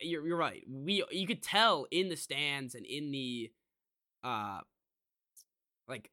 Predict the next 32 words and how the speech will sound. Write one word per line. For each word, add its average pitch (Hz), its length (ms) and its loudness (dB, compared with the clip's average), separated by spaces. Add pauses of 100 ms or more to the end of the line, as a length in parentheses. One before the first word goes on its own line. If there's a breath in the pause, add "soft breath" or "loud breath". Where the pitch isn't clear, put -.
the, 135 640 0
the 156 100 -2
way 190 140 4
you 190 120 2
see 170 300 0
it 156 60 0
on 131 120 -4
social 135 320 -6
media, 175 580 2
the 143 80 -4
way 143 100 -2
you 135 140 -2
see 135 220 -6
the 120 80 -8
fans 143 460 -4
that 120 100 -10
are 117 80 -10
at 117 120 -14
the - 120 -20
games, 147 540 -4 (420)
we 190 140 0
are, 254 320 10
we 208 140 0
are 247 120 2
the 185 80 2
Eagle 139 260 -2
fans 101 380 -20
of, - 540 -20
of 107 40 -16
the 107 80 -16
world, 95 360 -16 (680)
and 143 420 4